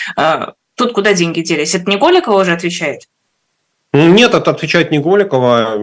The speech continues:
Speaker 2: Я даже не знаю, кто у нас, это, наверное, отвечает Хуснуллин, как, эм, вице-премьер по строительству, и кто-то там еще есть у него, э, в помощниках министр, который за-, понимаете, здесь же, на самом деле, те-, тема, она интересная,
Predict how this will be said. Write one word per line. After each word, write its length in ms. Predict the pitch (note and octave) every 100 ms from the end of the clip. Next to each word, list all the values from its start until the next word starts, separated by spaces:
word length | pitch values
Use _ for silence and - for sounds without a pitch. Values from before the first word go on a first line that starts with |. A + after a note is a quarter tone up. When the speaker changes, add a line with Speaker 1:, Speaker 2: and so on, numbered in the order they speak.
| G#2+
Speaker 2:
Я 140 | B2
даже 440 | A2+ F#2+ G2 A2+
не 60 | A#2+
знаю, 220 | A2+ G#2
кто 100 | G#2+
у 40 | G#2+
нас, 180 | F#2
это, 120 | - G#2+
наверное, 280 | A2 G2+
отвечает 280 | G#2+ - A2+
Хуснуллин, 540 | - C#3 - D#3+ F#3+ B2
как, 320 | A2+ - -
эм, 420 | G#2+ G#2 G2+ G2
вице-премьер 640 | G2 A2 - F#2+ A2 A2 G2+
по 80 | -
строительству, 800 | - A2 D3+ D3+ A2 - F#2+ G2
и 720 | G2 A2+ A#2+ A#2 G#2+ F#2+ E2+ _
кто-то 180 | - A2
там 160 | - G#2+
еще 240 | F#2+ -
есть 240 | G#2+ G2+ G2
у 20 |
него, 440 | G2+ G2 A2 F#2+ - - - _
э, 60 | -
в 560 | G#2 G2 F2+ F2 - F#2+
помощниках 680 | - A2+ A#2+ - G#2+ F#2+
министр, 420 | G#2+ A2+ A2+ - F2+
который 360 | G2+ F2 F#2+
за-, 300 | F#2 G#2 G2+ G2+ - -
понимаете, 400 | - G3 C4+ A3
здесь 260 | C3 G3 A3+
же, 220 | F#3+ F#3
на 140 | D#3+ E3+
самом 260 | G#3+ F3+
деле, 560 | C#3+ G#3+ F#3 D3+ D#3+ F3
те-, 220 | E3 E3
тема, 260 | D3 A3+ D3
она 180 | D#3+ E3+
интересная, 720 | A#2+ D#3+ A#3 - - G2+ G2+